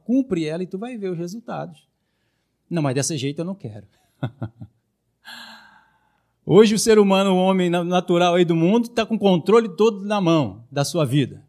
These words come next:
né? Olha aí. Controle todo na mão da sua vida.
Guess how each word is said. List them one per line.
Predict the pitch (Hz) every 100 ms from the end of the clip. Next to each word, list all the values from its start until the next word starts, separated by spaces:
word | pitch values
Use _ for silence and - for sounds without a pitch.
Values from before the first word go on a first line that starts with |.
| -
né? | 131 185 - _
Olha | 131 135
aí. | 101 - _ _ _ _ _ _ _
Controle | 139 123 190 233
todo | 226 220 226
na | 196
mão | 190 170
da | 147
sua | 143 139
vida. | 113 104